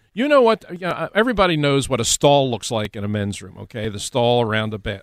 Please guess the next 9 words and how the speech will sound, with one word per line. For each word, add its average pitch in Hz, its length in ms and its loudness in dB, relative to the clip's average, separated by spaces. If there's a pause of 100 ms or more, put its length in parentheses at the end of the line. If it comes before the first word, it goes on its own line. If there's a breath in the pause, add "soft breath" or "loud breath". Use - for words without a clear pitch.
around 101 320 -10
the 95 60 -16
toilet. 98 460 -8 (760)
Daryl 226 380 6
had 131 320 0 (320)
ripped 151 400 0
it 190 240 2
out 156 260 0
of, 131 180 -4